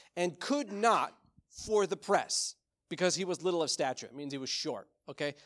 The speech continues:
I can, I can, I can relate to that. He was little of stature, and he ran before and climbed up into a sycamore tree to see him,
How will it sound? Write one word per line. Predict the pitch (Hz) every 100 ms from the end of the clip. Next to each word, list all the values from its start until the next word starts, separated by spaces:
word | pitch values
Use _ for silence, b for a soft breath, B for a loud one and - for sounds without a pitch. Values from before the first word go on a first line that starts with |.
| b -
I | 156
can, | 165 147 151
I | 156
can, | 156 143 -
I |
can | 139 135
relate | 147 135
to | 131
that. | 117 120
He | 180
was | 165
little | 170 226 208
of |
stature, | - 170 160 - 117 B B
and | -
he | 180
ran | 170 185 247 262
before | 220 - 202 175 104 _ _ B B B B
and | 175
climbed | 165 190 220 262 - -
up | 214 214
into | 220 226 - 220 220 -
a | 208
sycamore | 208 - 233 220 202 202 196
tree | - 214 202 127
to | -
see | 135 - 247 247
him, | 165 117